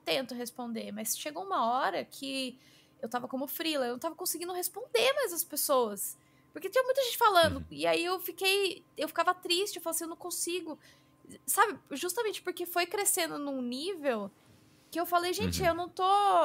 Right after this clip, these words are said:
Speaker 1: é, eu não tô mais dando conta." E, e aí eu, eu conversei com um amigo meu, e ele falou, "Bianca, você sabe o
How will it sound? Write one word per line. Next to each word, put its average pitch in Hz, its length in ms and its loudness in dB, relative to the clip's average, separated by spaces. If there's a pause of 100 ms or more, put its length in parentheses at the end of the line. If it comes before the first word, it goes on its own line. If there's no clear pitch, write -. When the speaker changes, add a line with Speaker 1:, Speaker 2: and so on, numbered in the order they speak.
(120)
Speaker 1:
é, 262 420 0
eu 277 100 -2
não 320 120 -8
tô 349 240 -2
mais 349 480 -2
dando 330 240 -2
conta." 392 580 2
E, 285 300 0
e 262 60 4
aí 285 260 4
eu, 311 120 -2
eu - 140 0
conversei 320 380 0
com 339 120 -2
um - 20 6
amigo 285 280 -2
meu, 269 140 0
e 277 40 2
ele 277 100 -4
falou, 294 200 -4
"Bianca, 330 340 -8
você 311 100 -12
sabe 523 220 -2
o - 20 -20